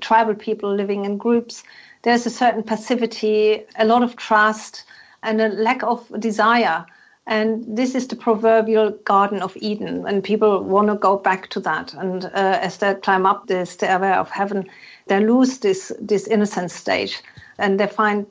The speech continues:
that very painful. And they wanna go back to it. But the idea is that you shouldn't go back to this unawareness, but try to develop to full awareness, which is enlightenment.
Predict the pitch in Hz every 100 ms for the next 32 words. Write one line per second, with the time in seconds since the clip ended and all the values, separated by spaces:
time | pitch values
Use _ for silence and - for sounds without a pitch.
0 | - 190 - 190 190 196 196 190 - 226
1 | 220 - - - _ _ _ - - 196
2 | 202 214 214 214 214 202 214 208 - 190
3 | 170 - 196 196 202 196 196 233 226 196
4 | 185 196 196 196 247 233 214 180 196 196
5 | - 190 180 - 202 - - _ _ -
6 | 214 214 196 170 160 170 190 - - _
7 | _ _ - 220 - _ _ - - _
8 | - - 208 214 208 208 208 202 190 -
9 | - 202 - 302 214 180 175 180 180 185
10 | - 185 185 185 196 190 160 95 -